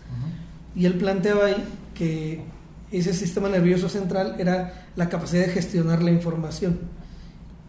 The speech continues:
Speaker 2: Y él marcaba que en los siguientes treinta años las empresas más exitosas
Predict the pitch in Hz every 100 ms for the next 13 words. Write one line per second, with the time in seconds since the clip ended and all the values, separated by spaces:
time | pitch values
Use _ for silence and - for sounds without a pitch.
0 | - 190 185 190 196 185 190 190 180 170
1 | 151 180 185 175 202 202 202 196 180 196
2 | 214 180 170 185 175 170 185 180 175 180
3 | 190 175 196 208 180 208 208